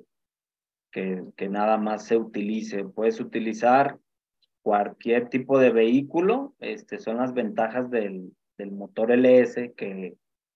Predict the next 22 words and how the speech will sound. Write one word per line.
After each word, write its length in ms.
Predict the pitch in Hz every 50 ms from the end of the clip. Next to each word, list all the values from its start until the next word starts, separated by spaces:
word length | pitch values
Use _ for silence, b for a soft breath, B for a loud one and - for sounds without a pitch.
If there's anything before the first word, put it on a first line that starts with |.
| _ _ _ _ _
pues 160 | - 113 110
donde 280 | 117 113 113 110 113 110
quiera 240 | - 120 120 120
cabe, 440 | 117 - - 131 131 120 117 110 107 104
donde 340 | 104 104 104 101 107 101
quiera 260 | - - 113 117 117 117
lo 160 | 113 107 -
puedes 280 | - 120 123 120 -
instalar 680 | 120 113 - - 107 104 110 113 127 143 156 165 - - - - _ _ _
y, 720 | - 110 107 104 104 104 101 98 98 95 95 92 92 92 - _ -
y, 200 | 104 101 101 95 - _
pues 220 | - 101 98 98 -
se 140 | - 101 98
facilita 600 | - 101 98 - - 104 104 104 104 - 113 113
demasiado, 560 | 110 104 104 98 - - 101 101 101 98 95
no 180 | 98 104 107
es 180 | 107 104 - -
algo 560 | 110 110 110 110 113 113 110 107 101 98 - _ _ _ _ _ _ _ _ _ _ _ _ _ _ _ _ _
que 140 | - 104 101
sea 340 | 101 - 110 107 107 107 104
sumamente 560 | - 117 110 110 107 107 104 104 98 107 101
complicado. 680 | - 101 95 95 95 92 92 - 101 90 - - -